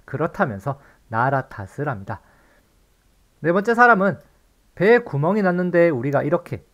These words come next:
얘기만 하고 있는 것은 옳지 않다"라고 하면서 사람 탓을 하죠. 배에 구멍이 난 똑같은 상황인데도 서로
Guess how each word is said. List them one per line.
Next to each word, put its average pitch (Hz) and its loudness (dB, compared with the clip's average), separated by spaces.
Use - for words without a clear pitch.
얘기만 143 -2
하고 196 2
있는 165 -6
것은 151 -4
옳지 175 -4
않다"라고 120 -6
하면서 135 -6
사람 110 -10
탓을 127 -10
하죠. 135 -8
배에 226 4
구멍이 208 0
난 202 4
똑같은 233 -4
상황인데도 165 -4
서로 165 -4